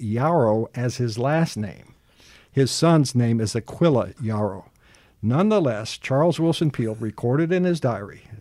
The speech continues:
that the man's name was Yarrow Mammoet. And so the painting has been called Yarrow Mammoet. In the book, I use Yarrow as his last name as a sign of respect. Just as I, people would call me Mister Johnston, I call him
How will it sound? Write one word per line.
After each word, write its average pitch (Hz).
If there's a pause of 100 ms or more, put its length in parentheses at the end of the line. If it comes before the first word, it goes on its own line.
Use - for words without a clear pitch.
(120)
that 117
the 117
man's 131
name 123
was 113
Yarrow 117
Mammoet. 110 (300)
And 107
so 113
the 101
painting 135
has 117
been 110
called 113
Yarrow 120
Mammoet. 117 (640)
In 156
the 147
book, 135
I 123
use 127
Yarrow 113
as 117
his 104
last 117
name 113 (380)
as 117
a 104
sign 117
of 101
respect. 107
Just -
as 104
I, 113
people 127
would 104
call 120
me 113
Mister 117
Johnston, 113 (380)
I 117
call 113
him 107